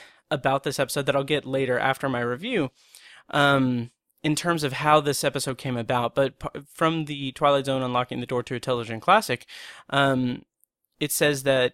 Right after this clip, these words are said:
uh, Montgomery Pittman got the inspiration for the story sitting on his father's knee. He's quoted as saying, "I was just a lad growing up on my pappy's ranch in Oklahoma when I first heard the story of a de-, uh, of a desperado who swore he would reach out from the grave and get the man who had been tracking him down."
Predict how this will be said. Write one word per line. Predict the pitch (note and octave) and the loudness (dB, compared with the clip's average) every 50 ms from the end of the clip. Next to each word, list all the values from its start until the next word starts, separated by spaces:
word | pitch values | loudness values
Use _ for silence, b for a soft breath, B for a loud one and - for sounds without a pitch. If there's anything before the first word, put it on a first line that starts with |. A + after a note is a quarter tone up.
| - - | -4 -4
uh, | - B2+ A#2+ A#2 | 0 0 0 2
Montgomery | B2 C3+ C#3 - F3+ F#3 G3 F3+ | 0 0 2 2 2 2 2 0
Pittman | - - E3+ C#3+ C#3+ C#3 | 0 -2 -2 -2 -2 0
got | D3 C#3+ D3 C3+ - | 2 4 2 2 0
the | D3 C#3+ C3+ | -4 -6 -2
inspiration | C#3+ E3 - - - C#3+ D3 C#3+ - C3+ | -2 -2 -4 -2 -2 -4 -4 -4 -6 -10
for | - - | -8 -6
the | B2+ A#2+ B2 | -6 -6 -6
story | - - C3 B2 B2 B2 B2 | -6 -2 -2 0 0 0 -2
sitting | - - - D3 D3 C#3 | -4 -4 -2 -2 -2 -2
on | C3+ B2+ | -2 -2
his | B2 - | -4 -4
father's | - - B2 B2 A#2+ A#2+ A#2 - | 0 2 2 4 4 0 -4 -6
knee. | B2 A#2+ G#2+ - B2 B2 | -8 -10 -10 -10 -10 -8
He's | C#3+ C3+ C3 | -6 -8 -6
quoted | - - D3+ D3+ D3 C3+ | -2 -2 0 0 0 -2
as | C3+ B2+ - | -4 -6 -4
saying, | - C#3 C3+ C3 C3 B2+ B B B B B B B | -2 -2 -2 -2 -2 -6 B B B B B B B
"I | - C#3 C#3+ | 0 2 2
was | C#3 C3 | 2 2
just | - F#3+ - - | 0 -2 -2 0
a | |
lad | F3 D#3+ D3 D3+ C#3+ C3+ | 0 2 2 2 2 0
growing | C#3+ C#3+ D3 D3+ D3+ D3 | 0 2 2 2 2 0
up | C#3+ - | 0 0
on | C3+ B2 | 0 -2
my | B2 A#2 | -2 -2
pappy's | A#2 - D#3 D3+ D#3 - D3 C3 B2+ | -2 0 0 0 0 0 -4 -4 -4
ranch | C3+ C3 B2+ B2+ - | -4 -4 -4 -6 -6
in | A#2+ A#2+ | -4 -4
Oklahoma | B2+ B2 - A#2 A#2+ D3 F3+ G#3 A3+ A3+ A#3 | -4 -4 -4 -6 -4 -2 -2 -2 0 -2 -2
when | G3 C#3 B2+ | -2 -2 -2
I | B2 | -2
first | A#2 - F3 E3+ - - | -2 -2 -2 -2 -2 -2
heard | - E3 D3+ | -4 -4 -2
the | C#3 - | -2 -6
story | - - - D3+ D#3+ D#3+ D3+ D3 | -6 -4 -4 -2 -2 0 0 -2
of | A#2+ A#2 | -4 -6
a | B2 | -6
de-, | - D3 C#3 - - | -2 -2 -2 -2 0
uh, | - B2 B2 A#2+ - - | -2 -2 -2 -2 -4 -4
of | - C3 A#2+ | -4 -4 -4
a | B2 A#2+ | -4 -2
desperado | A#2+ C#3 C#3+ - - C#3+ C3+ C3 C3 C3+ C3+ C3 C3 B2+ | 0 0 0 0 2 2 4 4 4 4 4 2 2 0
who | C#3 C3 | -2 -6
swore | - - - C#3 D3 C#3+ C#3+ | -8 -6 -6 -4 -2 -2 -2
he | B2+ - C#3 | -2 -4 -6
would | B2 B2+ - | -6 -6 -6
reach | C3+ C3+ C#3 - C3+ | -6 -6 -4 0 2
out | B2+ B2 - | 2 2 0
from | - B2+ A#2+ | -2 -6 -6
the | A#2+ | -6
grave | A#2 - E3 F3 F#3 F3+ F3 E3+ B B B B B B B B | -4 0 0 2 2 2 -2 -4 B B B B B B B B
and | C3+ C3 B2 | -4 -2 0
get | D3+ D3 - | 0 0 0
the | - C#3 | 0 0
man | C3+ C3+ C3 C3 B2+ B2 | 0 0 0 0 -2 -4
who | A#2 C#3 B2+ | -4 -6 -6
had | A#2+ C3 A#2+ | -6 -6 -6
been | A#2+ B2 A#2 | -6 -6 -2
tracking | - C3+ B2 B2 - C3+ B2 | 0 0 0 0 0 -4 -4
him | B2 C3 A#2+ | -2 -4 -4
down." | A2+ B2 - - - - - | -2 -2 -2 -2 -4 -6 -8